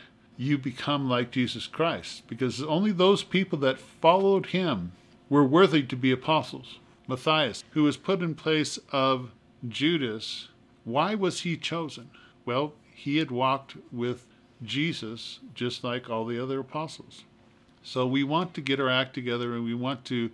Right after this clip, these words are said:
get away from the things that are holding us back, and we want to just yield our entire lives to Jesus, because what is coming is so fantastic and is so fulfilling that you definitely want to sell all that you might get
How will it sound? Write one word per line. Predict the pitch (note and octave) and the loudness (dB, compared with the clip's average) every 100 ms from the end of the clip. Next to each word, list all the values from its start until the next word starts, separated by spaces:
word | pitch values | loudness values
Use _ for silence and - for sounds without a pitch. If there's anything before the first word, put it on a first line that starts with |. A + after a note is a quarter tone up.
| - - | -8 -8
get | B2 D3+ | 0 2
away | C#3+ C#3 | 4 2
from | C#3 C#3 A#2+ | 0 -2 -6
the | G#2+ | -4
things | C#3+ C3 B2 | -4 -2 -2
that | B2 A2 | -2 -4
are | G#2 | -4
holding | C3+ B2+ A#2+ | -4 -4 -4
us | G#2+ - | -6 -6
back, | A#2+ A#2 A2+ | -4 -4 -4
and | A#2 | -6
we | A2+ | -6
want | A#2 C#3 | -4 -6
to | C#3 | -6
just | B2+ A#2 - | -6 -6 -6
yield | A#2+ B2 C3+ A#2+ | -4 -2 -2 -4
our | A2 A2 - _ - | -6 -6 -10 _ -6
entire | A#2 A2 - F#3+ G#3+ C3+ | -4 -4 -2 0 0 2
lives | A2+ A2+ G#2+ - | 0 0 -4 -8
to | |
Jesus, | G2+ A#2 A2+ A#2+ G2 | -4 -2 -2 -4 -10
because | - C3 A2 | -8 -6 -4
what | C3 E3+ | -2 -2
is | E3 - | -2 -6
coming | - D3+ C#3 G2 G2+ - _ _ _ | -8 -6 -4 -6 -10 -18 _ _ _
is | C#3 B2+ A2+ | -4 -2 -2
so | - - E3+ F3+ | -6 -2 0 0
fantastic | F3 D#3+ D3+ B2+ C#3 C#3+ - - - | -4 -6 -6 -4 -6 -6 -8 -12 -16
and | - | -12
is | A#2+ A2+ | -8 -8
so | - - - E3 | -10 -8 -2 -2
fulfilling | E3+ - B2 - D3+ C#3 A#2+ A2+ | -2 -8 -10 -6 -4 -4 -4 -4
that | A2 A2+ - - - | -6 -8 -14 -20 -10
you | C3 C3+ C3 - | -4 -4 -6 -2
definitely | D3 D3+ - C#3 A#2+ | -2 -2 -6 -4 0
want | A#2+ A#2+ | 2 0
to | |
sell | A2+ - A#2 A2+ | 0 0 -2 -2
all | C3 A#2+ A#2 | -2 0 0
that | G#2 G#2+ | -2 -6
you | A#2+ A2+ | -4 -2
might | A2 A2+ - - | -2 -4 -8 -10
get | - A2+ G#2 | 2 2 2